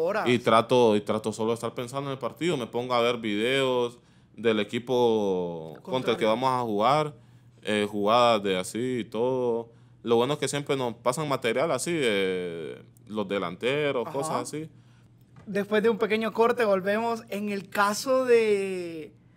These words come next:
Speaker 1: de este momento donde está rodeado de gente y, digamos, hay una afición que es, que hace mucho ruido, que apoya mucho, que se mete mucho en el partido,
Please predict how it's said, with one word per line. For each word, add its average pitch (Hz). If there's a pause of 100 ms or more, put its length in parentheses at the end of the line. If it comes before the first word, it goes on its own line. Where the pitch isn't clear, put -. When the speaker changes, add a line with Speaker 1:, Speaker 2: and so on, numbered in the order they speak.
(580)
Speaker 1:
de 190
este 214
momento 226
donde 196
está 202
rodeado 196
de 214
gente 233
y, 185
digamos, 190
hay 190
una 220
afición 214 (540)
que 180
es, 151 (220)
que 208
hace 190
mucho 220
ruido, 220
que 208
apoya 196
mucho, 214
que 190
se 190
mete 185
mucho 220
en 226
el 214
partido, 226